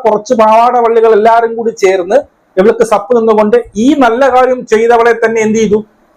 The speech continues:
കള്ളിയാക്കിയിട്ട്, ഏ, മുദ്ര കുത്തി. അപ്പോ ഇതും കൂടി ചോദിക്കും. അതുകൊണ്ട് തന്നെ എനിക്ക് തോന്നുന്നു ജിസയിൽ നിന്ന് എട്ടിന്റെ പണി കിട്ടാനുള്ള ചാൻസ് വളരെ കൂടുതലാണ്. ഒന്നുകിൽ എലിമിനേറ്റ് ആയി പുറത്തു പോകും, അല്ലെങ്കിൽ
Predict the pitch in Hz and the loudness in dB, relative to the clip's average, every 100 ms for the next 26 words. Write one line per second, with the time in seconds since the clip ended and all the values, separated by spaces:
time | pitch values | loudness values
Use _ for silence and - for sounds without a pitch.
0 | - 214 262 311 285 240 - 220 196 170 | -4 -2 -2 0 0 0 -2 -6 0 -2
1 | 127 - 190 240 269 180 175 226 220 147 | -2 -8 -2 0 0 -2 0 2 0 -2
2 | - - _ _ _ _ - 254 277 - | -12 -16 _ _ _ _ -4 0 -2 -2
3 | 226 285 277 262 233 196 190 185 175 180 | -2 0 0 0 0 0 0 0 0 2
4 | 233 262 262 254 226 240 269 240 233 226 | 2 2 0 0 0 -4 -2 0 0 -2
5 | 523 - - 127 190 190 262 277 254 233 | -4 -8 -20 -4 -4 0 0 0 0 0
6 | 202 - 247 240 240 - 190 226 202 165 | -2 -2 0 0 -2 -2 -2 0 -4 -2
7 | 196 196 185 190 180 - _ _ _ _ | 0 0 0 0 0 -8 _ _ _ _
8 | _ _ _ _ - 180 185 208 190 185 | _ _ _ _ -2 0 0 -2 -4 -2
9 | 220 170 190 208 - - 165 185 190 120 | 0 0 0 -2 -4 -4 0 2 2 0
10 | 98 - _ _ - 139 196 269 226 214 | -4 -12 _ _ -2 0 2 2 2 2
11 | 240 254 233 233 240 240 180 180 190 254 | 0 0 2 0 0 -6 -2 -2 0 0
12 | 190 170 196 165 175 226 220 | 0 0 -2 -2 0 0 0